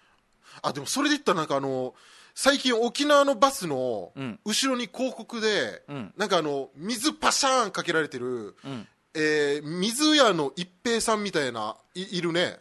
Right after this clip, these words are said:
Speaker 1: あの人。
Speaker 2: 水屋の一平さん。
Speaker 1: さんっていうなんか、タレントさんかな？まあ、わからんけど、一応その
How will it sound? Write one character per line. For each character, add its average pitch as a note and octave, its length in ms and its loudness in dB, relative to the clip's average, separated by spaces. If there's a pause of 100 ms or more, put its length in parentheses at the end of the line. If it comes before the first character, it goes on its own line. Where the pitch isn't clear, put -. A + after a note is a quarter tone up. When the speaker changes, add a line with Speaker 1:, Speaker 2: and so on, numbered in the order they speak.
Speaker 1:
あ C#3+ 100 -6
の C#3 60 -6
人。 F#2+ 340 -12 (540)
Speaker 2:
水 C#3+ 240 -10
屋 D#3 100 -2
の A#2 80 -8
一 A#2 100 -12 (120)
平 B2+ 180 -2
さ B2 100 -6
ん。 - 40 0
Speaker 1:
さ A#3 140 8
ん A#3 40 0
っ - 100 -16
て A#3+ 80 -2
い A3 120 0
う C4+ 120 2
な G3+ 120 4
ん F#3+ 40 -4
か、 C#3 320 2 (380)
タ - 140 -6
レ F4+ 80 0
ン F4+ 60 0
ト C4+ 80 -6
さ F4 80 2
ん F4 60 0
か A3+ 60 2
な？ A#2 100 -2
ま G3+ 100 4
あ、 G#3+ 40 6
わ G#3 60 4
か B3 80 4
ら A#3+ 60 6
ん G#3 40 -4
け F3+ 60 0
ど、 D3 80 -2
一 D3+ 140 -6
応 C3+ 40 -4
そ F#3 140 -4
の D#3 240 -2